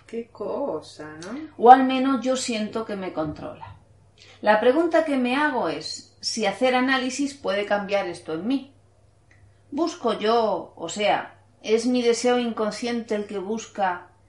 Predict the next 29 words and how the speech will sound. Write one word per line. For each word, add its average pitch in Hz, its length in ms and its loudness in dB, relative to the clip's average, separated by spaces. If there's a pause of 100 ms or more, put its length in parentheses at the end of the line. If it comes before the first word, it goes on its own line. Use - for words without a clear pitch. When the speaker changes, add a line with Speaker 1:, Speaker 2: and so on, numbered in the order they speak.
(260)
Speaker 2:
que 214 140 2
me 202 140 -4
controlen? 170 800 -6 (760)
¿Puede 247 220 4
el 320 80 4
análisis 311 580 0
cambiar 240 420 0
mi 254 140 0
posición 214 540 -4
subjetiva 226 880 -2 (240)
de 214 200 0
modo 262 320 2
que 240 100 0
se 220 160 -2
modifique 214 580 -2
este 202 280 -6
deseo 226 380 0
inconsciente 208 720 -6
y 196 40 -6
deje 220 320 -4
de 208 100 -6
entrar 214 320 0
en 196 140 -4
ese 226 280 -4
tipo 214 340 -8
de 185 100 -6
patrón 185 480 -4
de 202 120 -2
relación? 170 840 -10